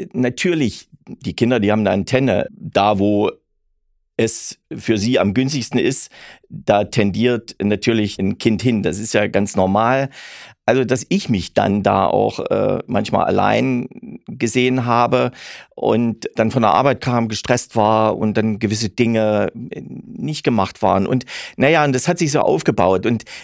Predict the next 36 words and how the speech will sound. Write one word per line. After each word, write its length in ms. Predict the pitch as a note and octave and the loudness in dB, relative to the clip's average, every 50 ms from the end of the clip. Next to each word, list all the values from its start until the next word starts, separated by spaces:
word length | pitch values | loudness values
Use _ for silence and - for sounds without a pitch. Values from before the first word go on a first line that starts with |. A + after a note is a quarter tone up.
| - | -16
jetzt 360 | - - - A2+ B2 C#3+ - | -16 -6 0 0 0 0 2
sind 180 | - G3 G3 - | 0 0 2 2
wir 80 | E3+ C3 | 2 2
eben 180 | G2+ D3+ D#3+ | 2 0 0
in 160 | C#3 A#2+ C#3+ | -2 -2 -2
so 80 | C3 C#3+ | 0 0
einer 180 | D3 C#3+ C3+ B2+ | 0 2 0 0
Phase 420 | - - C3 C3+ D#3 F3 E3+ F3+ | 0 0 0 2 2 0 0 0
und 100 | D3+ B2+ | 0 0
das 120 | C3 - | -2 -2
ist 160 | D#3 D#3 - - | -4 -6 -6 -6
wie, 320 | C#3+ D#3 F3+ F#3 D#3+ C3+ | -6 -6 -6 -6 -6 -6
wie 120 | D3 D#3+ | -6 -4
so 80 | D#3 D3+ | -2 0
eine 180 | D3 C#3+ C3 - | 0 0 -2 0
Teufelsspirale, 1040 | - D3 E3 D3 D3 B2+ - - - A2+ G#2 G#2 F2+ F#2+ G2+ B2+ C#3 D3 E3 E3+ - - - - - - - _ _ | 0 0 0 0 -2 -6 -8 -2 -2 -2 0 2 2 2 4 4 2 0 -2 -4 -8 -16 -20 -20 -20 -20 -20 _ _
dass 200 | - B2 B2 - | 0 0 0 -2
erwartet 800 | - - - G#2+ G2 F2+ G2 G#2 D3 - - G3 F#3+ F#3+ - E3 | -6 -2 0 0 2 2 2 2 2 2 0 0 0 -2 -6 -2
wird, 460 | F3 E3+ G3 A3+ A3+ - - - - - _ _ _ _ _ _ _ _ _ _ _ | -2 0 0 0 -2 -6 -10 -12 -12 -12 _ _ _ _ _ _ _ _ _ _ _
ja, 160 | - G2+ A2+ | -2 0 2
eine 140 | A#2+ A#2+ A2 | 2 2 2
Beziehung 800 | G#2 - G2+ - - - - F#3+ G3 E3+ D3 C#3 C3+ A#2+ A2 - - - | 0 -2 -2 -2 -6 -6 -2 -2 0 0 0 0 -2 -2 -4 -8 -14 -16
zu 180 | - - - G#2+ | -8 -6 -6 -6
führen, 720 | - - - - C3+ D3 E3 F#3+ G#3+ A3 A3+ A3 G#3+ - - | -6 -6 -6 -4 -2 0 0 0 0 0 0 -2 -2 -2 0
auch 380 | A2 G#2+ A#2+ A#2+ A#2 - - - _ _ _ _ - | 2 2 2 2 -2 -4 -8 -18 _ _ _ _ -2
körperliche 640 | - C3 A#2+ A#2+ A#2 - A2 A2 G#2+ G2+ - G#2+ F#2+ | 0 2 2 2 2 2 2 2 2 0 0 0 2
Nähe, 600 | F#2+ F#2+ G#2 G#2 A2 A#2+ C3+ D3+ F3 G#3 G#3 G#3 _ _ _ - - - - - - - - - - - _ _ _ _ _ _ _ _ _ _ _ _ _ _ - | 2 4 4 4 4 2 2 0 0 -2 -4 -8 _ _ _ -20 -20 -20 -20 -20 -20 -20 -20 -20 -20 -20 _ _ _ _ _ _ _ _ _ _ _ _ _ _ -2
aber 180 | G#2 A#2+ C3+ | 0 0 0
die 160 | A#2 C3 D3 | 0 0 -2
nicht 200 | D#3 D#3+ C#3+ - | -2 -2 -2 -2
zugelassen 560 | - G3 D#3 D3+ C3 G#2 F#2 F#2 - G2 F#2 - | -4 -2 0 2 2 2 0 0 -2 -4 -4 -4
wird. 200 | G#2 - A2+ - | -6 -8 -6 -2
Also 280 | - A2+ A#2+ D3+ D3+ | 0 0 2 2 0
es 240 | - - B2+ - - | 0 0 -2 -2 0
geht 320 | - E3+ F3 E3+ - - | 0 0 0 -2 -2 0
eher 380 | B2+ C3+ E3 F#3 G3+ G3+ G#3 G#3+ | 0 0 2 0 0 -2 -2 -4